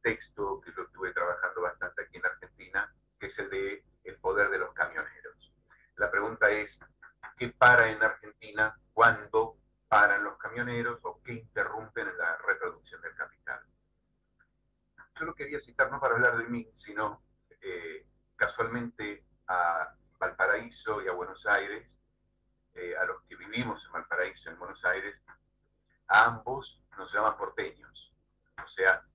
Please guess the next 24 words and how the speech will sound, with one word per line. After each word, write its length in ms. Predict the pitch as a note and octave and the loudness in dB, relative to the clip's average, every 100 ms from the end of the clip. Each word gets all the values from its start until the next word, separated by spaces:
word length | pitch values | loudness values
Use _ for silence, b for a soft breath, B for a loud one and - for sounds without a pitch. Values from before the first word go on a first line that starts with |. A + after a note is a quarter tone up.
| _ | _
ciudadanos 840 | - G#2+ A2 A2+ B2 B2+ B2+ - _ _ _ _ _ - | -10 2 6 8 6 4 -4 -16 _ _ _ _ _ -4
del 140 | A2 | -4
puerto. 560 | - F#2+ - - - - _ _ _ _ _ _ _ _ _ _ _ - | -2 -2 -2 -10 -20 -20 _ _ _ _ _ _ _ _ _ _ _ -20
Y 440 | D#4+ D#4 D4+ D4 - | -20 -20 -20 -20 -4
la 200 | - - | -2 -2
constitución 560 | G2+ - - - C#3 | -8 -14 -20 -16 -14
económica 880 | - A#2 C3 C3+ A2 - - C#2 - _ _ - | -6 -4 -2 -4 -6 -10 -6 -6 -6 _ _ -12
de 100 | F2 | -2
la 100 | F2 | -2
Argentina 640 | - - - G2+ - G2+ F#2 | -2 -16 -20 -14 -6 -4 -4
ha 60 | |
estado 560 | F#2+ - F#2+ G2+ G#2+ - _ _ - | -6 0 0 2 -4 -8 _ _ -12
absolutamente 800 | - - G2+ A#2+ A2 G#2+ G#2 F#2+ | -12 -8 -8 -4 -4 -6 -14 -14
centrada, 600 | F#2 - E2+ D#2 C#2+ - | -12 -6 -2 0 -2 -8
a 100 | - | -8
partir 400 | - - G#2+ F#2+ | -8 -8 -10 -8
del 280 | F2 F2 E2+ _ _ _ _ | -8 -10 -10 _ _ _ _
descomunal 720 | - - F#2 F2 F#2+ G#2 G2+ - | -18 -14 -14 -12 0 2 2 -2
poder 300 | D#2+ F2+ F#2 | -8 -8 -10
inglés, 580 | G2+ G2 F#2+ - - _ _ _ - | -14 -10 -10 -10 -20 _ _ _ -12
en 180 | G#2+ A#2 | -8 -6
desarrollar 720 | A2+ G#2+ G#2+ G#2 A2+ A#2+ - _ _ _ - | -4 -2 0 4 6 6 2 _ _ _ -6
los 200 | B2+ B2+ | -6 -4
ferrocarriles 880 | A#2+ A2+ G#2+ G#2+ G#2+ F#2 F#2 F2+ | -4 -4 0 0 0 -6 -12 -14